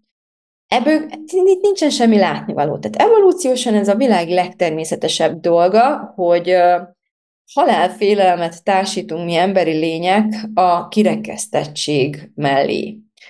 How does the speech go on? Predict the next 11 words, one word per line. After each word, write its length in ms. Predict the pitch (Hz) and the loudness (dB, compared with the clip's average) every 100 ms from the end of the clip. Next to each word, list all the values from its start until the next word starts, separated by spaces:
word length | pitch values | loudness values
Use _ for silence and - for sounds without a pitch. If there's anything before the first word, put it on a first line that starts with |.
| _ | _
kirekesztettség 800 | 226 214 214 170 170 160 165 151 | 0 2 0 -2 -4 -4 -4 -2
érzése 560 | 175 160 156 143 139 139 | 0 0 0 -2 -4 -4
mellé. 640 | 120 110 85 85 214 - _ - - - _ _ | -2 -2 -2 -4 -4 -14 _ -20 -20 -20 _ _
Ö, 400 | 175 180 185 185 - - _ _ | 2 4 4 2 -2 -12 _ _
nagyon-nagyon-nagyon 960 | - 190 196 233 233 247 254 247 254 254 | -2 0 2 0 0 0 -2 0 0 0
ősemberkorunkban 1400 | 254 254 262 233 247 247 262 254 254 240 254 247 233 | -2 0 -2 2 0 2 0 0 -2 0 0 0 -6
potenciálisan 1000 | - 190 185 208 214 196 190 185 - 170 165 | -12 -6 -4 -4 -2 0 0 -2 -2 -2 -2
a 240 | - 151 | -4 -2
vesztünket 640 | 131 147 - 180 175 170 | -2 -2 -2 -2 -2 -2
jelenthette 680 | 156 151 160 160 160 - 147 | 0 0 -2 -6 -12 -4 0
az 460 | 147 147 147 - | 2 2 0 -8